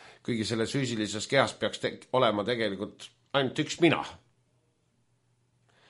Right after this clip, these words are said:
Eh, konkreetselt ku-, eh, kuuest minast. Inimesel kuus mina tegelikult. Eh, ma läksin juba etteruttavalt.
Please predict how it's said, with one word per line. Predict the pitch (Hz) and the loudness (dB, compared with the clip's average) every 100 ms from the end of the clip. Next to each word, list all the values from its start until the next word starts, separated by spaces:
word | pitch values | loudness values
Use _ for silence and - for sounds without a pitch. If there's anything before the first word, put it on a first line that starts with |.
| - _ _ _ _ _ - | -20 _ _ _ _ _ -8
Eh, | 85 87 73 58 - 73 85 87 | -2 0 0 -4 -10 -12 -12 0
konkreetselt | 139 135 120 92 - - - - - - | 0 2 0 0 -4 -12 -12 -18 -20 -20
ku-, | - - | -14 -2
eh, | 117 90 73 69 98 | 0 0 -2 -6 0
kuuest | 175 95 - - | 4 4 0 -6
minast. | - - - - | -12 -16 -14 -12
Inimesel | 277 226 135 147 - | -4 0 2 0 0
kuus | 208 131 | -2 -2
mina | 208 139 71 | 0 0 -2
tegelikult. | 65 - 50 50 - - - - - _ _ _ _ - - - - - | -6 -14 -18 -20 -20 -20 -20 -20 -20 _ _ _ _ -20 -20 -20 -14 0
Eh, | 107 | 4
ma | 120 | 6
läksin | 131 120 107 | 6 2 -2
juba | 101 113 | -2 -2
etteruttavalt. | 104 98 104 - - 57 50 - - | -2 -2 -2 -4 -8 -10 -12 -18 -20